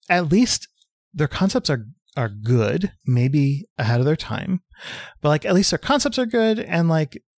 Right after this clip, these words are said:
they have a business plan, and, like, they have the, the bones that are there that make it sound really good that nasa's actually gonna sit down and spend some time with them and, and help them. Like,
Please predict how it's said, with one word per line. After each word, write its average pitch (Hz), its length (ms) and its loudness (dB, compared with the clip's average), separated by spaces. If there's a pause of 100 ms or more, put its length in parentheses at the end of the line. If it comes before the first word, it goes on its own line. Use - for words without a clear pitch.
(180)
they 151 320 2
have 151 680 0 (180)
a 131 120 2
business 113 480 0
plan, 110 520 0
and, 120 140 2
like, 117 300 -2 (680)
they 135 180 2
have 131 380 0
the, 117 280 0 (120)
the 107 460 -4 (180)
bones 135 760 4
that 135 140 0
are 131 120 2
there 110 520 0 (520)
that 143 240 0
make 202 360 2 (240)
it 196 320 0
sound 156 360 -2
really 143 200 0
good 139 420 -4
that 143 140 -6
nasa's 139 340 -2
actually 127 280 0
gonna 120 160 0
sit 127 160 -2
down 113 400 -2
and 107 440 -2
spend 104 280 -6
some 110 120 -2
time 104 220 -4
with 104 120 -4
them 110 200 -4
and, 110 180 -4
and 113 300 -4 (320)
help - 340 -6
them. 113 280 -8
Like, 131 220 -4